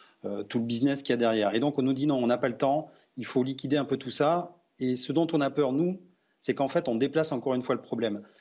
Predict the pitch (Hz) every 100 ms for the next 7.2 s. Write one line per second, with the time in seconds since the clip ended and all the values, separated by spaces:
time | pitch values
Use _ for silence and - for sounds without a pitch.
0 | _ 113 127 175 175 190 139 - 175 165
1 | 127 123 - 165 151 123 139 127 - 135
2 | - 143 - - 107 107 117 170 - -
3 | - 123 127 143 151 123 - 117 - 110
4 | 123 123 117 135 139 165 160 120 117 117
5 | - 165 220 135 120 120 123 120 117 147
6 | 202 - - 131 139 127 127 117 113 117
7 | 170